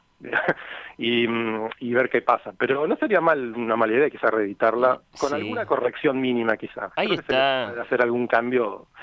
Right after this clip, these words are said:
Speaker 1: sacarle algunas de las subtramas y listo.
Speaker 2: No te olvides que, que, que podríamos escribir toda una historia de la literatura en base a, a, a libros imperfectos que, sin embargo, nos parecen admirables
Speaker 1: No,
Speaker 2: por,
Speaker 1: y yo, yo,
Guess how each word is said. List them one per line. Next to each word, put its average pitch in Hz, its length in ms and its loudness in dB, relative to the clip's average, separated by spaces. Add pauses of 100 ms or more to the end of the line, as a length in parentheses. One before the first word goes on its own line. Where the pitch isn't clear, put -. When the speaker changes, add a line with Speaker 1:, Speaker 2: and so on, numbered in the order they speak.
(380)
Speaker 1:
sacarle 180 480 2
algunas 165 320 2
de 147 60 4
las 135 120 0 (100)
subtramas 170 840 2
y 131 100 -4
listo. 107 320 -8 (400)
Speaker 2:
No 160 140 2
te 165 120 2
olvides 139 340 0
que, 90 600 -8
que, 92 240 -8
que 113 120 -8
podríamos 127 440 -2
escribir 120 320 -10
toda 160 180 2
una 135 120 0
historia 117 420 -4
de 101 80 -4
la 98 140 -6
literatura 101 560 -10
en 101 140 -8
base 110 280 -8
a, 87 280 -8
a, 87 340 -10
a - 100 -10
libros 151 380 -2
imperfectos 143 800 -4
que, 104 100 -14
sin 104 160 -12
embargo, 110 280 -6
nos 95 100 -12
parecen 104 340 -12
admirables 104 500 -2
Speaker 1:
No, 381 80 -4
Speaker 2:
por, 311 80 -6
Speaker 1:
y 170 120 -12
yo, 262 120 -2
yo, - 140 -2